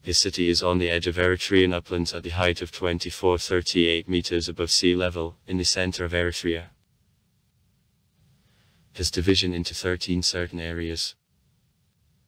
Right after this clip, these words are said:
The name of the city was also said earlier as Asmara, that in language of Tigrinya means the blossoming wood.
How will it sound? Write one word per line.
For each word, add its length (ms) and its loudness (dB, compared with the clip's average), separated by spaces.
The 100 -2
name 240 4
of 100 -2
the 60 -6
city 300 2
was 160 2
also 300 2
said 280 0
earlier 420 4
as 140 -2
Asmara, 460 -2
that 140 -4
in 140 2
language 420 2
of 100 -4
Tigrinya 420 0
means 300 2
the 80 -4
blossoming 540 -2
wood. 240 -6